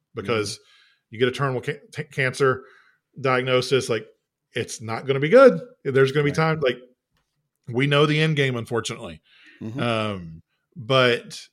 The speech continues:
Speaker 1: what do I need to be looking out for during that process? And again, that's just the beauty of being in community with people. God designed us to be with, in community with other people. And so maybe it's not a counselor, maybe it's not therapy, maybe it's just a small group at church,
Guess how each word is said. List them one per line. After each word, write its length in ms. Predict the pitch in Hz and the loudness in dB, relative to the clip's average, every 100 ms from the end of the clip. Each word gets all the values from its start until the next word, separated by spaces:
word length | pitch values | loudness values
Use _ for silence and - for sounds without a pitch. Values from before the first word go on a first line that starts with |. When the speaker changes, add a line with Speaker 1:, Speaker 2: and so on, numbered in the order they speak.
| _ _ _ _ _ _ - | _ _ _ _ _ _ -14
Speaker 1:
what 380 | 110 123 151 | -2 0 2
do 120 | 135 127 | 2 2
I 120 | 123 | 2
need 140 | 123 | -2
to 40 | 117 | -6
be 80 | 110 | -6
looking 300 | 117 117 113 | -6 -6 -6
out 220 | 110 107 | -6 -6
for 220 | 110 104 | -6 -4
during 240 | 110 110 | -4 -6
that 160 | 104 - | -8 -8
process? 420 | 113 107 104 92 | -6 -6 -8 -10
And 180 | 104 101 - _ - | -12 -14 -20 _ -6
again, 240 | 135 98 - _ _ | -6 -6 -14 _ _
that's 260 | 123 143 - | 0 0 2
just 280 | 147 139 127 | 0 0 -4
the 80 | |
beauty 440 | 104 110 117 117 120 | -8 -4 -4 -4 -4
of 280 | 113 104 101 | -4 -4 -4
being 220 | 117 117 | -6 -6
in 80 | 104 | -10
community 440 | 101 107 117 127 | -12 -8 -4 -2
with 160 | 131 131 | -2 -2
people. 280 | 135 143 | -4 -4
God 220 | 120 107 104 | -2 -4 -4
designed 340 | 98 104 110 | -6 -6 -6
us 100 | 110 | -8
to 60 | 120 | -6
be 100 | 110 | -6
with, 140 | 104 _ 120 | -8 _ -16
in 100 | 104 | -12
community 240 | 120 113 | -8 -8
with 100 | 107 | -4
other 120 | 107 | -4
people. 400 | 123 123 131 123 - _ _ - | -4 -4 -4 -6 -12 _ _ -10
And 180 | 113 | -8
so 300 | - 123 107 - _ - | 0 0 0 -4 _ -10
maybe 340 | 120 160 196 | -2 0 2
it's 180 | 208 - | 0 0
not 180 | 117 127 | -2 -2
a 40 | |
counselor, 640 | 139 123 127 135 175 202 151 | -2 -4 -6 -4 -4 -4 -2
maybe 240 | 135 143 | -2 -2
it's 160 | - 120 | -4 -4
not 280 | 117 - | -4 -4
therapy, 460 | 131 135 139 165 160 _ _ _ | 0 0 0 -2 -6 _ _ _
maybe 320 | 131 143 196 214 | -4 -2 0 -2
it's 120 | - | -2
just 140 | 190 | -4
a 40 | - | -4
small 300 | 156 151 165 | -2 0 0
group 180 | 170 | -2
at 80 | 151 | -4
church, 420 | - 165 214 - | 0 0 0 -4